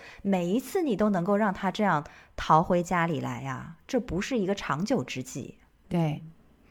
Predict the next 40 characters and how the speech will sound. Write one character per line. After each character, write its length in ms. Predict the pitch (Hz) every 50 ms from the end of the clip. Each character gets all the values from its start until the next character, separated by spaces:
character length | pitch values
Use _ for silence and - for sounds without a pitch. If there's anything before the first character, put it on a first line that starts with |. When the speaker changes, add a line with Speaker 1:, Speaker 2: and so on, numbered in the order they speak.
| - - - - _ _ _ _
Speaker 2:
至 260 | - - - 381 320 247
于 260 | 202 180 175 185 208
怎 260 | - - - 214 180
么 100 | 156 156
样 200 | 190 226 254 240
做 360 | 220 - 247 220 196 165 139
青 280 | 135 - - - 269 269
少 200 | 262 269 240 202
年 180 | 180 165 160 185
自 180 | - - 277
杀 320 | 247 196 - - 226 226 233
的 120 | 208 175
干 280 | 151 - 233 233 240 247
预， 240 | 240 214 156 - - - _ _ - - -
我 100 | 190 170
不 140 | - 202
知 100 | 190 -
道， 300 | 196 190 185 160 - - - -
因 160 | 190 202 214
为 40 | 214
我 180 | 196 175 160 143
完 180 | 160 160 165
全 180 | 190 - - 156
不 120 | 151 160
专 200 | - 156 143 -
业。 120 | 147 147 - - - - - - - - - -
那 120 | 254 277
我 160 | 254 214 175
其 160 | 151 - - 208
实 240 | 220 - - 185
想 220 | 190 - 175 139 147
从 240 | - - 175 180 180
作 140 | - 240
为 80 | 214 202
一 40 | 202
个 80 | 208
妈 140 | 214 233 233
妈 180 | 240 247 240 247
的 80 | 233
角 240 | 185 156 - 131 -